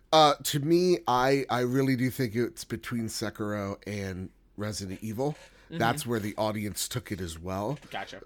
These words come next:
Speaker 1: Sekiro for the common, yeah, like, From Software knows level design like the back of their hand, you know?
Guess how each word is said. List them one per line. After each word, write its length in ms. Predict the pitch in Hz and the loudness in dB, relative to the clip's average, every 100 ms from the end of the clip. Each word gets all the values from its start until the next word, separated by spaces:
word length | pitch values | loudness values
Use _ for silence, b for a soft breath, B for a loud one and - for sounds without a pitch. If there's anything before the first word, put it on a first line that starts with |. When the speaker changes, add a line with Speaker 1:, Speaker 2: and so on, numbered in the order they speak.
| - | 2
Speaker 1:
Sekiro 540 | - 165 180 180 175 | 6 8 10 10 10
for 160 | 170 156 | 6 4
the 100 | 147 | 4
common, 460 | 151 139 143 147 | 4 4 4 4
yeah, 220 | 127 135 | 4 4
like, 280 | 117 110 92 | 2 0 -4
From 320 | - 139 147 | -4 0 2
Software 500 | 147 139 127 - 127 | 2 2 0 0 0
knows 300 | 117 113 117 | 0 0 -2
level 300 | 101 107 101 | -2 -4 -4
design 500 | 101 95 104 104 98 | -6 -6 -4 -2 -4
like 160 | 95 92 | -4 -6
the 120 | 98 | -8
back 280 | 87 90 90 | -4 -4 -4
of 80 | 98 | -6
their 140 | 95 | -6
hand, 400 | 87 101 82 73 | -4 -6 -6 -10
you 100 | 80 95 | -8 -8
know? 160 | 98 | -8